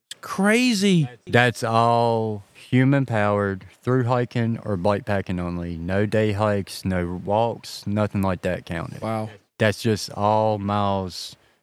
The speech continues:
Speaker 2: towards my list.
Speaker 1: Okay, second question. What advice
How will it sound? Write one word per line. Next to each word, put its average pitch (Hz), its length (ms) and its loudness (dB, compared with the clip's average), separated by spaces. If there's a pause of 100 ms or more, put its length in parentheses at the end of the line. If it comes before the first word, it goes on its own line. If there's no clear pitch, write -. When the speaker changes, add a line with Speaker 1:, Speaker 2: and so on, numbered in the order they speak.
(100)
Speaker 2:
towards 107 360 -2
my 95 140 -2
list. 85 460 -8
Speaker 1:
Okay, 127 260 0
second 143 380 -2
question. 117 480 -4 (1400)
What 135 240 4
advice 139 800 -2